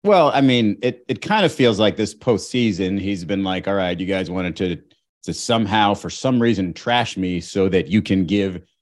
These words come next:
Joel Embiid this award. Um, you can go ahead and give him the award. I will show you my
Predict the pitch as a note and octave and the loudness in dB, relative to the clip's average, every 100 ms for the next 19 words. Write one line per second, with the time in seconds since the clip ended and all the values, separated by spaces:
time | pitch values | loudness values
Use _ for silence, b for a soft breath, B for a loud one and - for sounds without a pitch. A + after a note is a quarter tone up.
0 | - F2 A2 G#2 G2+ F#2+ F#2 A2 F#2+ G2+ | -10 -2 2 2 2 0 0 0 0 -2
1 | - F#2 G#2+ G#2 F#2 E2+ E2 _ _ _ | -4 -2 0 2 0 -2 -8 _ _ _
2 | - G2 F#2 F#2 F#2 _ _ F#2+ G#2 A#2 | 0 2 2 0 -2 _ _ -8 -2 2
3 | A2+ A#2+ A2+ A#2 G#2+ F2 G#2 F#2+ D#2+ E3+ | 4 4 4 2 0 -4 -4 -4 0 0
4 | C3 G2+ F2+ E2+ E2+ F2 - G2 F2+ - | 2 -2 -2 -4 -4 -4 -2 -2 -2 -2
5 | A2+ G#2 G2 F#2+ F#2 F#2+ | 0 2 0 0 0 -2